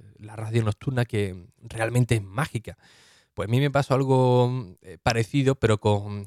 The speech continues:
con los podcasts, ¿no? Me, me, me ayudaba bastante a, a, iba a decir a no caer en una depresión, pero bueno, casi, casi, ¿no? No comerme mucho la, la, la cabeza. Así que, bueno, decidí comenzar mi, mi propio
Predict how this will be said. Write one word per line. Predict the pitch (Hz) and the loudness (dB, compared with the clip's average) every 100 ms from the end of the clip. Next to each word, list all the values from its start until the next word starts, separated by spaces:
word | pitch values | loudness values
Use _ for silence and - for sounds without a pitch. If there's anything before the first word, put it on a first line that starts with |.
| - | -8
con | 104 95 | -6 -6
los | 90 | -4
podcasts, | 175 185 - 95 | -2 -2 -4 -10
¿no? | 143 | -12
Me, | 135 92 | -12 -18
me, | 95 | -20
me | - | -16
ayudaba | 110 98 110 117 | -8 0 4 4
bastante | 110 117 113 117 - _ _ _ _ _ _ - - | 2 -2 0 0 -2 _ _ _ _ _ _ -20 -6
a, | - 113 110 104 104 101 104 127 _ _ _ _ _ _ _ _ - | 0 4 4 2 -2 -10 -14 -20 _ _ _ _ _ _ _ _ -6
a, | 110 104 101 101 104 98 104 113 113 _ _ _ _ 85 85 _ - 127 - | -2 0 -2 -4 -10 -14 -16 -18 -20 _ _ _ _ -20 -20 _ -16 -12 -2
iba | 180 202 | 2 4
a | |
decir | 175 190 180 | 4 2 2
a | 175 | 2
no | 180 | 0
caer | 170 | 0
en | 175 | 0
una | 170 | 0
depresión, | 165 151 156 175 180 | 0 -2 -2 -2 0
pero | 117 131 | 2 2
bueno, | 127 110 | -2 -6
casi, | - - 123 | -12 -6 -2
casi, | 143 131 | 0 -2
¿no? | 120 | -4
No | 147 | -2
comerme | 139 139 135 | -2 -2 -2
mucho | 131 135 127 | -4 -2 2
la, | 117 113 110 - _ _ _ - | 4 4 0 -6 _ _ _ -4
la, | 107 104 101 | 0 2 0
la | 110 | -2
cabeza. | 107 101 104 101 | -4 -6 -8 -10
Así | - 123 | -6 -2
que, | 135 135 | 0 0
bueno, | 120 - | -2 -6
decidí | 120 110 - 110 113 127 | -2 -2 0 -2 0 0
comenzar | 120 123 - 117 | 0 -2 -2 -2
mi, | 113 113 110 110 | 0 2 0 0
mi | 110 | -2
propio | 107 113 - 113 110 107 107 107 | 0 -2 0 2 4 4 4 2